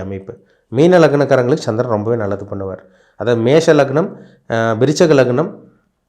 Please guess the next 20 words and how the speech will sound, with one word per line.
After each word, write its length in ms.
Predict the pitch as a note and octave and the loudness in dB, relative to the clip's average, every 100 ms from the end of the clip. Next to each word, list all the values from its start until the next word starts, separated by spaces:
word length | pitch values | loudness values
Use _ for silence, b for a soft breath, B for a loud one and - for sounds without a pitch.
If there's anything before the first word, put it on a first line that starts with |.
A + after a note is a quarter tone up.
| _ B2+ | _ -6
உங்களுக்கு 260 | A#2+ A#2 A#2 | -2 0 2
மீன 200 | D3+ D#3+ A#2+ | 4 4 4
லக்னம், 260 | A2+ A2+ A#2+ | 2 -2 0
இந்த 100 | A#2+ | 2
லக்னக்காரங்களுக்கெல்லாம் 800 | A#2+ D#3+ D#3+ C#3 C3 A#2+ D3 F3 | 2 2 4 4 4 2 0 0
சந்திரன் 280 | A#2+ A#2 D3+ A2+ | 0 0 0 4
யோகத்தை 320 | C#3+ D#3+ C#3 - | 4 4 2 -2
செய்யக்கூடிய 400 | A2 G2+ G#2 C#3 - | -4 -4 -6 -6 -8
கிரகம். 300 | F#2+ F#2 - _ _ - | -12 -14 -18 _ _ -8
சரிங்களா? 300 | C#3 G2+ - b b _ | -8 -8 -12 b b _
அப்போ 120 | C3 | -4
உங்க 140 | B2+ B2 | -2 4
ஜாதகத்துல 460 | C3 E3+ E3+ E3 D3 | 6 6 6 2 -2
சந்திரன் 400 | B2 A#2+ C3 A#2 | -2 -2 -4 -4
என்ன 160 | B2 C3 A#2 G#2+ | -4 -2 -2 -2
அமைப்புல 340 | A2+ A2 A2 | -4 -4 -6
இருக்காங்க, 300 | G#2 G#2 G#2+ G#2+ G#2 b b _ A2 | -6 -8 -8 -10 -14 b b _ -6
நீங்க 160 | A2+ G#2+ | -2 0
வளர்பிறையில 640 | B2 D#3 D#3 D3 C#3 B2+ A#2 | 2 2 6 6 6 2 -2
சந்திரன் 340 | B2 A#2+ A#2+ | -2 -2 -2